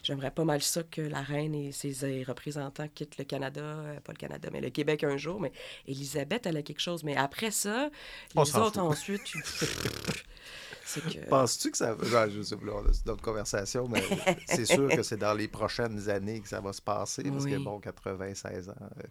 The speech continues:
Speaker 1: Oui.
Speaker 2: on, on prend pas, on prend pas une prochaine hypothèque, là, tu sais, c'est
Speaker 1: Non,
Speaker 2: comme,
Speaker 1: c'est
Speaker 2: c'est,
Speaker 1: ça.
Speaker 2: c'est
Speaker 1: Ça
Speaker 2: ça.
Speaker 1: fait d'à peu près quinze ans qu'elle est dans mon Deadpool.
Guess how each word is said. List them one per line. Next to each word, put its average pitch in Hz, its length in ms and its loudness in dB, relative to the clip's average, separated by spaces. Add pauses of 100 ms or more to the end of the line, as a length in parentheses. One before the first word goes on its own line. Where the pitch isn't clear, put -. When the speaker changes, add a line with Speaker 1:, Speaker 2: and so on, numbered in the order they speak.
(540)
Speaker 1:
Oui. - 120 -2 (680)
Speaker 2:
on, - 60 -18 (540)
on - 40 -20
prend 95 240 -2
pas, 95 120 -2
on 95 220 -8
prend 95 180 -6
pas - 120 -10
une 92 40 -8
prochaine 95 300 -6
hypothèque, - 400 -8
là, 92 140 -10
tu 107 100 -8
sais, 202 60 -2
c'est 196 80 0
Speaker 1:
Non, 185 80 2
Speaker 2:
comme, 170 80 -2
Speaker 1:
c'est 170 160 -4
Speaker 2:
c'est, - 180 -4
Speaker 1:
ça. - 80 -6
Speaker 2:
c'est - 80 -8
Speaker 1:
Ça 165 120 -2
Speaker 2:
ça. 160 40 0
Speaker 1:
fait 165 320 2
d'à 175 100 4
peu 170 120 4
près 185 160 0
quinze 180 280 2
ans 170 80 2
qu'elle 165 200 -2
est - 40 0
dans 139 160 0
mon 139 140 0
Deadpool. 131 140 -4